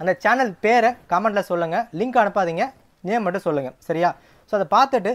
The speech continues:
நீங்க ப்ரிப்பேர் பண்ண ஸ்டார்ட் பண்ணுங்க. சரி, நான் என்ன ஹெல்ப் பண்ணலாம் அப்படின்னு நினைக்கிறேன் அப்படின்னா, இந்த மாதிரி ஒரு ஃபேமஸ் ஆகாம, ட்ரெண்டிங் இல்லாம ஒரு எக்ஸாம் இருக்கு அப்படின்னா, அந்த எக்ஸாம்ஸ்க்கான பி டி எஃப் எனக்கு வந்து அனுப்பி விடுங்க.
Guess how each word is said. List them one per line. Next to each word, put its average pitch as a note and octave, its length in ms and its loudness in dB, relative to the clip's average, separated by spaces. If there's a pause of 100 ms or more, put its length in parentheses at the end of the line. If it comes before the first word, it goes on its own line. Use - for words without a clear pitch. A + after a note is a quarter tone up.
(140)
நீங்க G3 200 -6
ப்ரிப்பேர் F#3 280 0
பண்ண F3+ 160 -4
ஸ்டார்ட் D3+ 240 0
பண்ணுங்க. A2+ 220 -8 (440)
சரி, F#3+ 140 -4
நான் A3+ 160 4
என்ன C#4 180 2
ஹெல்ப் B3 180 -2
பண்ணலாம் A3 200 4
அப்படின்னு E3+ 140 -2
நினைக்கிறேன் F3+ 220 2
அப்படின்னா, C#3+ 280 -4 (360)
இந்த B3 200 2
மாதிரி A#3 180 4 (160)
ஒரு F3 140 -2
ஃபேமஸ் A#3 420 0
ஆகாம, G#3 300 0 (100)
ட்ரெண்டிங் G#3 300 -2
இல்லாம G3 220 0
ஒரு F3 100 2
எக்ஸாம் F3+ 280 2
இருக்கு F3 200 0
அப்படின்னா, D#3 260 -4 (380)
அந்த E3 140 -2
எக்ஸாம்ஸ்க்கான A3+ 520 2 (100)
பி A#3 140 -2
டி A#3 100 4
எஃப் F#3+ 140 -4
எனக்கு F3+ 160 -2
வந்து F#3 140 0
அனுப்பி F3 220 -2
விடுங்க. D3+ 240 -2